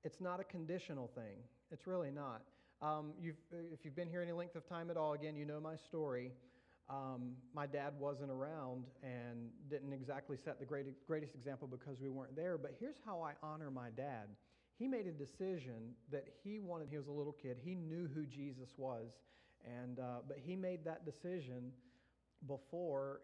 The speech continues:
he took his final breath. And so there was a restoration that happened,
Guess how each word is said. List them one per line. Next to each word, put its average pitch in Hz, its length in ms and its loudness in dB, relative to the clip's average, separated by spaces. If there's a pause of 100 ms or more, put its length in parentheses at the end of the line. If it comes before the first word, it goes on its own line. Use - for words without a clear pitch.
he 151 300 -2
took 147 180 2
his 139 220 -2
final 139 260 0
breath. 143 320 0 (240)
And 127 300 -2
so 127 380 0 (180)
there 131 100 2
was 127 140 -2
a 104 80 2 (100)
restoration 143 760 0
that 131 120 0
happened, 127 560 -2